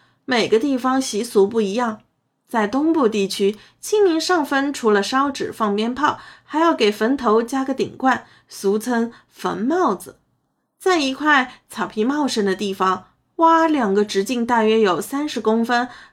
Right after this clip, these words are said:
高大约二十公分的圆台，槽面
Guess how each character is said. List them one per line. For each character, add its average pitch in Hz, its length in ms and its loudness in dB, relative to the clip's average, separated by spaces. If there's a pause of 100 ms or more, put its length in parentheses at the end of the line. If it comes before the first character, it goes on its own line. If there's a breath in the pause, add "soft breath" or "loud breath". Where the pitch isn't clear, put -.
高 311 280 4
大 285 240 2
约 247 160 0
二 381 320 0
十 214 140 -2
公 202 220 2
分 220 160 -2
的 202 80 2
圆 185 200 0
台， 196 420 -2 (600)
槽 247 220 0
面 285 320 0